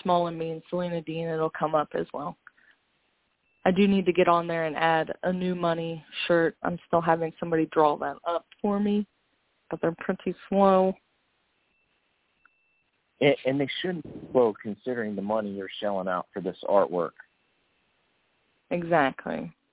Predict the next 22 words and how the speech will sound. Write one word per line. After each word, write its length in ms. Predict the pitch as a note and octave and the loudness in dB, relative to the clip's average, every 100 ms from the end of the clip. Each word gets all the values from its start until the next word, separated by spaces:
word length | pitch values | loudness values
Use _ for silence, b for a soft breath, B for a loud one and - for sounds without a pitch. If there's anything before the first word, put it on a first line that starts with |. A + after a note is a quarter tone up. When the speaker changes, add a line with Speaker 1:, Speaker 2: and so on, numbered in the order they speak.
| _ _ _ - | _ _ _ 0
Speaker 1:
I 80 | F3+ | 4
know. 200 | F#3+ F3+ | 6 6
I 160 | D#3 | 6
got, 160 | F3+ F#3 | 6 2
I 120 | - | 2
gotta 180 | A3 C#4 | 4 4
Speaker 2:
But 80 | B3 | 4
you 60 | - | -2
Speaker 1:
hire, 280 | F#3+ F#3 F3+ | -4 -2 -2
Speaker 2:
also 120 | - | -2
Speaker 1:
actually, 420 | F#3+ G3 A3 G3+ | -4 -6 -6 -6
I, 300 | - F#3+ F#3+ - | -6 -6 -6 -6
I 120 | G3 | -4
need 200 | G#3 G#3 | -2 -2
to 80 | G3 | -4
hire 340 | F#3 F3 E3 | -2 -2 -4
a 180 | D#3+ E3 | -6 -6
designer 480 | E3 D3+ C#3+ C#3+ - - | -2 -2 -2 -8 -8 -2
for 220 | D#3+ D3+ | 2 2
it, 120 | C#3 - _ _ | 0 -6 _ _
like, 200 | D#3 D#3 - - | -6 -6 -6 -18
personally. 640 | - F#3+ F3+ - D#3 D#3+ | 0 0 0 -4 -10 -10